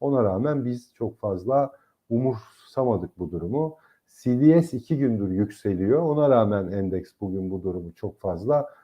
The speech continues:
umursamadı. Muhtemelen hani kredi faizlerinin düşmesi, e, ve ekonominin tekrar hani c-, c-, canlandırı-, yani ekonomideki büyüme hızında bir yavaşlama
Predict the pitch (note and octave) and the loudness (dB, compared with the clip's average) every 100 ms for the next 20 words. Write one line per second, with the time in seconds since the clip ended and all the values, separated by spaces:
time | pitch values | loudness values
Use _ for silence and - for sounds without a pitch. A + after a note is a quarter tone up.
0 | _ A#2 A2+ A#2 A2+ B2 G#2+ E2 A#2 E3 | _ -2 2 0 0 -4 -4 -4 -6 -6
1 | - _ _ - D3 C#3+ F3+ D#3+ D#3+ F3 | -10 _ _ -6 -4 0 2 4 4 2
2 | D3+ D#3+ D#3 D#3 _ - D#3 E3 - C#3 | 2 2 0 -4 _ 2 4 4 2 4
3 | C3 A#2 A#2+ B2 C3+ E3+ E3+ - _ - | 4 2 2 2 2 0 -2 -8 _ -10
4 | A2 A#2+ - A#2 A2+ C#3 E3+ E3+ _ _ | -8 -6 -4 -4 -2 -2 -2 -4 _ _
5 | _ - A2+ A#2+ A#2+ A#2 C3+ C#3+ C#3 - | _ -4 2 4 4 2 0 0 -6 -10
6 | A2+ B2+ C#3 C3+ C#3 C#3+ C#3+ C#3 D3+ C#3 | -8 -6 0 2 2 2 0 0 0 0
7 | B2+ C3+ B2+ B2 G#2 G2 G2 G2+ G2 G2 | 2 2 2 2 -2 -6 -14 -12 -4 2
8 | A#2+ B2 B2+ A#2+ B2 B2+ G2+ A#2 A2 G#2+ | 4 6 4 4 4 2 2 -2 -2 -4
9 | G#2+ C#3 C3+ C3+ C3+ C3+ C3 E3 C3 B2+ | -4 -2 -2 -2 -2 -4 -6 -6 -4 -2
10 | C3 D3+ C#3+ B2 A2 B2 B2 D#3 C3 A#2+ | 0 2 2 0 0 0 0 0 2 4
11 | A#2 A#2+ - A#2+ A#2+ B2+ A2+ | 4 2 0 2 6 6 4